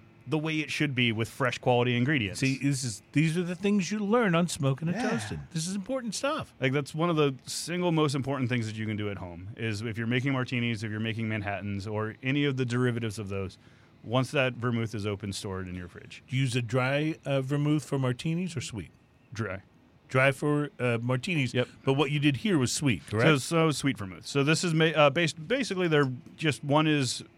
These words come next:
Speaker 1: uh, based on red wine, one is based on white wine. One
Speaker 2: Okay.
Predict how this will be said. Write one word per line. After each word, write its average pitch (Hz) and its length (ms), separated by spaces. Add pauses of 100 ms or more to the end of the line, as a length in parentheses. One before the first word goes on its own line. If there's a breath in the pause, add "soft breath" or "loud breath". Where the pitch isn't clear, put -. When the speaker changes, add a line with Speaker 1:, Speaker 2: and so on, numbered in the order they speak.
(140)
Speaker 1:
uh, 117 340
based 123 280
on 113 120
red 113 160
wine, 113 340 (120)
one 113 140
is 101 80
based 98 260
on 92 120
white - 180
wine. 92 240
One 117 160
Speaker 2:
Okay. 95 120